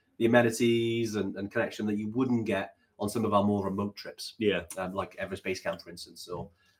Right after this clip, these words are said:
Speaker 1: Annapurna Base Camp, or K two is probably the extreme of that. It's not much up there at all.
Speaker 2: Yeah.
Speaker 1: Um, you know, it's more wilderness, essentially. But yeah, good questions, though. Jerome's asked a good one.
Speaker 2: Yep.
Speaker 1: Just around Tour de Mont Blanc, will he need helicopter evacuation insurance?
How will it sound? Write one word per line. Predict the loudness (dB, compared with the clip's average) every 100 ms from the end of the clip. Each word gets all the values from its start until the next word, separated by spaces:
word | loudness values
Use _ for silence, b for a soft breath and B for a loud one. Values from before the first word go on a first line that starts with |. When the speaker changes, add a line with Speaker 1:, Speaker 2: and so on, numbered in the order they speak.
| -6
Speaker 1:
Annapurna | -4 -2 0 2 2
Base | -2 -4
Camp, | -6 -6
or |
K | -2 0
two | 0 0 0 0 -6
is | -8 -4
probably | -4 -2
the | -4
extreme | 0 0 2
of |
that. | 0 -4
It's | -2
not | -2
much | -2 -6
up | -6
there | -6
at | -6 -4
all. | -4 -6 _ _
Speaker 2:
Yeah. | 2 2 0 _ -8
Speaker 1:
Um, | -4 -4 -4 -8 _ _ _
you | -6
know, | -4
it's | -2
more | -2 0
wilderness, | 0 -2 -6 -8 -10
essentially. | -12 -12 -10 -12 -14 -20 _ _ -16 0
But | 4 8
yeah, | 10 10
good | 8
questions, | 10 10 10 4
though. | 2 0 B 8
Jerome's | 12 12 10
asked | 8 4
a |
good | 0
one. | 0 -2 -8 2
Speaker 2:
Yep. | 4 4 0
Speaker 1:
Just | -12 4
around | 6 8
Tour | 8 8
de |
Mont | 8 4
Blanc, | 4 4 8
will | 8 8
he | 4 -2
need | -2 -2 -2 -6 -12 _ -18
helicopter | -2 2 2 0 0
evacuation | -2 0 0 -2 0 -4
insurance? | -4 -6 -8 -10